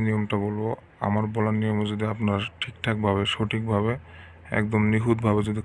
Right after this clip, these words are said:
কাজটি করতে পারেন তাহলে হান্ড্রেড পার্সেন্ট কাজের ফলাফল পাবেন। শুধুমাত্র তিনবার মন্ত্র পাঠ করবেন, শুধুমাত্র তিনবার। তিনবার মন্ত্র পাঠ করলেই আপনার কাঙ্ক্ষিত ব্যক্তিটিকে আপনার বিছানায় এসে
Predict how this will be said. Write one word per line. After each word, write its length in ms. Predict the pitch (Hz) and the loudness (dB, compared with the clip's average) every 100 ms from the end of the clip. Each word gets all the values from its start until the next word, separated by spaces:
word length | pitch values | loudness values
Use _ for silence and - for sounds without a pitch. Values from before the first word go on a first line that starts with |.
| - | -6
কাজটি 280 | 113 - 110 | -6 -4 -2
করতে 220 | 117 - 104 | -2 0 2
পারেন 220 | 101 101 143 208 - - - - - - - | 2 2 -2 -6 -16 -20 -20 -20 -20 -18 -2
তাহলে 300 | 101 101 110 175 - - - - - | 0 2 0 -2 -12 -20 -20 -20 -6
হান্ড্রেড 280 | 107 110 113 - | 0 0 0 -2
পার্সেন্ট 280 | 107 135 139 | -4 -4 -4
কাজের 220 | 110 95 98 | -2 0 -2
ফলাফল 320 | 95 98 95 101 | -2 -2 -2 -2
পাবেন। 240 | 95 104 113 - - - - - | -4 -4 -10 -14 -20 -20 -20 -20
শুধুমাত্র 520 | - 113 120 110 - 113 147 - - - - - | -8 -6 -2 -2 -4 -6 -6 -10 -20 -20 -20 -8
তিনবার 360 | 123 120 123 120 | -6 -4 -4 -2
মন্ত্র 240 | 107 107 - 113 | -2 -2 -4 -2
পাঠ 120 | 104 - | -2 -2
করবেন, 260 | 98 101 110 - - - - | -2 -2 -6 -12 -20 -18 -14
শুধুমাত্র 420 | 117 110 110 - 110 - | -2 0 0 -2 -6 -2
তিনবার। 360 | 123 110 113 - - - - - | 0 0 -2 -6 -16 -20 -20 -6
তিনবার 320 | 120 117 117 113 | -2 0 0 0
মন্ত্র 220 | 110 110 117 - | -2 -2 -6 -2
পাঠ 160 | 117 - | -4 -4
করলেই 320 | - 107 113 185 - - - - - - | -2 -2 -2 -4 -8 -20 -20 -20 -16 -8
আপনার 280 | 113 - 113 107 | -8 -2 -2 -2
কাঙ্ক্ষিত 340 | 117 117 131 123 | -4 -4 -4 -4
ব্যক্তিটিকে 480 | 113 - 110 117 120 123 104 | -4 -6 -6 -6 -4 0 0
আপনার 240 | 104 131 170 - - - - - - - - - - - - - - - 117 | 0 -2 -4 -16 -20 -20 -20 -20 -20 -20 -20 -20 -20 -20 -20 -20 -20 -8 -4
বিছানায় 400 | 110 113 113 107 | 0 2 2 2
এসে 160 | 117 | 0